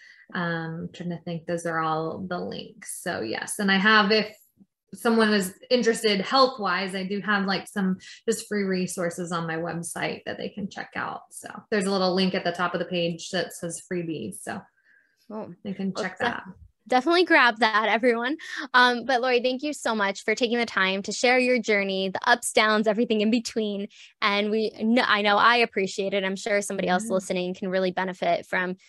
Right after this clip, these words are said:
Speaker 2: just knowing they're not alone and really getting an outside opinion instead of just taking it at face value if they hear something, but really taking control of their health and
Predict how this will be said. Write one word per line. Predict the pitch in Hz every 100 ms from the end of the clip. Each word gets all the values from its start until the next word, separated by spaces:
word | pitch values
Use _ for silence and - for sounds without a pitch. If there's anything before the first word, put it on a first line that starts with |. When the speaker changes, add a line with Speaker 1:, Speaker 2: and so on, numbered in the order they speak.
| _ -
Speaker 2:
just | 254
knowing | 262 277 294
they're | 254
not | 202 190
alone | 180 175 185 190
and | 185 185 185 190
really | 190 185
getting | 180 175 185
an | 175
outside | 175 - 185 175
opinion | 185 202 196 196 190 - _ _ _ _
instead | 196 185 175
of | 202
just | 190 -
taking | - 185 185 185
it | 185
at | 180 -
face | - 190
value | - 170 185 185
if | 185 -
they | 180
hear | 247 247
something, | 254 233 233 220 226 _ _ _
but | 202
really | 190 190 185
taking | - 185 180
control | 185 - 175
of | 180
their | 185
health | 185 180 190 -
and | - 190